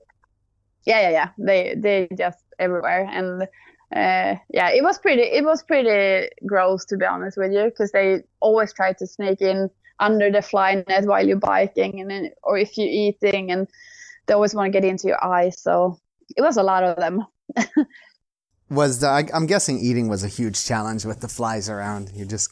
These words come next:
Speaker 2: kinda, like, I don't know how you did it. What did, what was the trick?
Speaker 1: No, you, you, <laughs> the trick is to first remember that you do have the fly net on you, 'cause sometimes I did forget about that. <laughs>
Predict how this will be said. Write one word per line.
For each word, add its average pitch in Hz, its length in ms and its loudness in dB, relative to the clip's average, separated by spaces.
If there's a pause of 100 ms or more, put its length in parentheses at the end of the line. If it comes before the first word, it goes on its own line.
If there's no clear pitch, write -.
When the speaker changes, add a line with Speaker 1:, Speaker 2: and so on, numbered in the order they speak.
(180)
Speaker 2:
kinda, 104 260 -10
like, 98 380 -10
I - 80 -10
don't 95 120 -8
know 95 80 -10
how 92 120 -10
you 98 140 -8
did 98 200 -10
it. 107 120 -10
What 98 160 -12
did, 101 180 -14 (120)
what 101 140 -10
was 98 160 -10
the 101 100 -8
trick? - 400 -14 (1400)
Speaker 1:
No, 330 120 2
you, 320 140 2 (160)
you, 302 140 4 (440)
<laughs> - 100 -20
the 277 120 0
trick 339 280 0
is 262 260 0
to 240 140 2
first 285 300 0
remember 247 400 0
that 208 180 0
you 214 100 2
do 226 220 0
have 196 240 0
the 196 60 0
fly 196 300 -2
net 190 300 -4
on 185 160 0
you, 226 200 4 (120)
'cause 240 180 0
sometimes 220 460 0
I 185 60 4
did 202 280 2
forget 190 320 2
about 214 280 2
that. 302 220 2 (140)
<laughs> 427 160 0